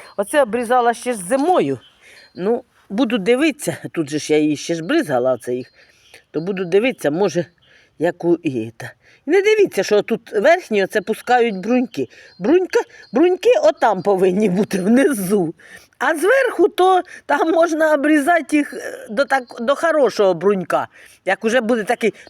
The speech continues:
товстий, гарний бруньок. Ото, отут ще можна буде підрізати верх,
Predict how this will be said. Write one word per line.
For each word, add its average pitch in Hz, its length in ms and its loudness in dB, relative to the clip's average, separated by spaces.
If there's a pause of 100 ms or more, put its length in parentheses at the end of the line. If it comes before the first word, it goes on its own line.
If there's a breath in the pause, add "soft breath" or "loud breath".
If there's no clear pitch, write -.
товстий, 294 480 0
гарний 277 400 0
бруньок. 214 520 0 (300 loud breath)
Ото, 214 300 0 (200 loud breath)
отут 320 340 0
ще - 160 -4
можна 240 360 0
буде 226 240 -2
підрізати 196 680 -4
верх, 156 300 -2